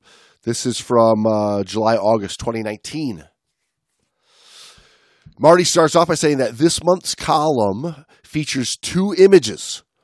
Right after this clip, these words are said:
While the subject matter of both <laughs> pictures is a bug-eye squat lobster,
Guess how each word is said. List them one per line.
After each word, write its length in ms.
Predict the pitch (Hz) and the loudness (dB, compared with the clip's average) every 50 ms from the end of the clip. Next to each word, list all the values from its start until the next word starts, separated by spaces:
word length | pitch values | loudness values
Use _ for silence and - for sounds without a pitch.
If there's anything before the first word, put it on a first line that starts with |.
| _ _ _ _ _ _ | _ _ _ _ _ _
While 180 | _ 107 123 131 | _ 2 2 2
the 80 | 120 117 | 2 -2
subject 500 | - - - 190 185 - 208 - - - | -4 0 0 0 0 0 -6 -6 -6 -6
matter 320 | 160 160 156 156 156 147 | -4 -2 -2 0 0 -2
of 240 | 131 117 110 98 _ | -2 -2 -8 -8 _
both 420 | 156 160 185 190 185 - - - | 0 2 2 2 2 -2 -8 -6
<laughs> 0 | |
pictures 880 | - 190 208 - - - - 135 120 117 120 135 175 185 - - - - _ _ _ _ _ _ _ | -4 -4 -4 -4 -4 -2 -2 0 0 0 -2 -4 -6 -6 -8 -10 -10 -12 _ _ _ _ _ _ _
is 140 | 120 123 113 | -6 -2 0
a 80 | 120 104 | -2 -2
bug-eye 800 | 107 95 87 147 151 165 151 165 156 151 147 143 139 139 135 135 | -2 0 4 4 4 4 2 0 -2 0 0 0 0 0 -2 -2
squat 600 | 127 - - - - - 135 160 175 196 - - | -4 -4 -4 -6 -6 0 2 4 4 2 2 2
lobster, 640 | 123 113 107 98 95 95 - - 117 127 180 214 | 0 0 0 0 -2 -6 -6 -4 -2 0 0 -2